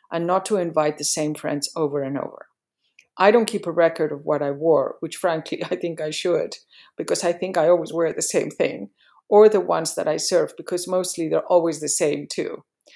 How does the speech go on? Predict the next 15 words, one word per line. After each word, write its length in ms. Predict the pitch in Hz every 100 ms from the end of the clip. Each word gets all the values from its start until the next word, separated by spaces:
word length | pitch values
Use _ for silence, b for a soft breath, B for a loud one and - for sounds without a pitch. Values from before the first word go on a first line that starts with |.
| B B
But 160 | 190 196
it 100 | 202
is 220 | 240 233
fun 240 | 208 175
to 100 | 170
look 260 | 170 175 170
back 280 | 165 151 -
at 140 | 147
past 340 | - 160 - -
parties 360 | 147 - -
and 140 | - -
reminisce. 680 | 147 147 - - - - _ _ _ _ _ b b
Some 300 | - 208 220
party 340 | - 240 247
journals 540 | 208 160 151 143 160